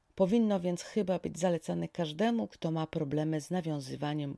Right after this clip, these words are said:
budującego komunikowania. W czasach covidu fantastyczne to uzupełnienie brakujących nam kontaktów z drugim człowiekiem. A poza tym możliwość posiadania psa to pojawienie się także w domu nowego tematu do rozmów.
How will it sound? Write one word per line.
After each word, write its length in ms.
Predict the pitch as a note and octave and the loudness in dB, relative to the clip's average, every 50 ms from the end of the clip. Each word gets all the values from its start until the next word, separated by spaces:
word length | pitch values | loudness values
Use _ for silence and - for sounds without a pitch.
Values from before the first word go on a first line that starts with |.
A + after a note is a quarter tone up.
| - | -6
budującego 760 | - F#3 A#3 G3+ G#3+ F#3+ D#3+ C#3 B2+ B2 - B2 B2+ C3+ C3+ C3+ | -4 -2 0 2 2 2 2 0 -2 -4 -4 -4 -2 -2 -2 -2
komunikowania. 840 | - C3 C3+ C#3 C#3+ C#3 C#3 - - C#3 A#2+ - - - - - - _ _ _ _ _ _ _ _ _ _ _ _ _ _ _ _ _ | -2 -4 -4 -2 -2 -4 -4 -4 -4 -4 -4 -4 -8 -8 -10 -12 -16 _ _ _ _ _ _ _ _ _ _ _ _ _ _ _ _ _
W 80 | - - | -6 0
czasach 360 | - A#3 G3+ - F#3 - - | 2 2 2 2 0 -6 -4
covidu 440 | - - F3 D#3 F#3+ G3+ D#3+ F3+ E3+ - - _ - - _ _ _ _ _ _ | -2 -2 0 2 2 2 2 0 0 -2 -6 _ -20 -20 _ _ _ _ _ _
fantastyczne 800 | - - - G#3 G3 - F3+ E3+ - - F3+ - - F3 E3 | -4 2 2 4 4 2 0 -2 -2 -2 -4 -2 -2 -2 -2
to 140 | D#3 - D3 | -2 -2 -4
uzupełnienie 760 | - - D#3 D#3 - - D#3 D3+ D#3 E3 F3 F#3 F#3 E3+ D#3+ | -2 -2 -2 -2 -2 0 0 0 2 2 2 2 2 0 0
brakujących 720 | C#3 E3 D#3+ D#3 - - D#3 D#3 D#3+ D#3+ E3 - - D3+ | 0 0 0 0 0 2 2 2 2 2 0 -2 -4 -4
nam 180 | D#3 D#3+ D3+ D3+ | -2 -2 -2 -4
kontaktów 600 | - - D3+ D3 - C#3 C#3 - - - C3+ C#3+ | -4 -4 -4 -4 -2 -4 -6 -6 -6 -10 -8 -6
z 80 | C#3 B2 | -6 -6
drugim 300 | D3 C#3 - - C#3 C3 | -6 -6 -6 -6 -6 -6
człowiekiem. 560 | - - C3 B2 B2 A2+ G#2 - - - - B2 _ _ _ _ _ - - _ _ _ _ _ _ _ _ _ | -6 -8 -8 -8 -8 -8 -10 -10 -12 -14 -14 -16 _ _ _ _ _ -20 -20 _ _ _ _ _ _ _ _ _
A 160 | - - A2+ A2 - _ | -6 -4 -4 -6 -6 _
poza 360 | - F3+ A3+ C4+ A#3 F3+ C3+ - | 2 4 6 6 6 4 0 -2
tym 280 | - - A2 - - - _ _ _ _ _ _ _ _ _ - | -4 -10 -12 -12 -12 -14 _ _ _ _ _ _ _ _ _ -6
możliwość 480 | - A#2+ A#2+ B2+ D3+ F3+ D#3+ D#3 C#3+ - | -2 -2 -2 0 0 0 0 0 -2 -4
posiadania 520 | - C#3+ - D3 C3+ C#3+ C#3+ C#3+ C#3+ C#3 | -6 -8 -6 -4 -2 -2 -2 -2 -2 -4
psa 360 | - - - - G3 G3 G3+ - _ _ _ _ _ _ _ _ - | -6 -8 -6 -4 -2 -2 -4 -4 _ _ _ _ _ _ _ _ -6
to 100 | - F#3 | -4 0
pojawienie 520 | - F3+ F3+ F3+ E3+ E3 G3 G3+ G3+ F#3+ | 4 6 6 6 6 6 4 2 2 2
się 140 | E3 F3 F3 | 0 0 0
także 300 | - F3+ E3 E3 D#3+ F3 | 0 -2 -2 0 0 -2
w 80 | D3+ C#3+ | 0 2
domu 380 | - F3 E3 E3 E3 D#3+ D#3 | 2 4 4 4 2 2 2
nowego 480 | D#3+ F3 G#3+ B3+ G3+ D3 D#3 D3+ F3+ E3+ | 2 2 2 2 2 2 2 2 2 0
tematu 440 | - - C3 C3 B2 B2 - - D3+ | 0 -2 -4 -2 -2 -4 -4 -4 -2
do 180 | - D#3 D3 | 0 2 2
rozmów. 500 | D3 C#3+ B2 A2 - - F#2 - - - | 2 0 -2 -4 -6 -8 -10 -10 -12 -18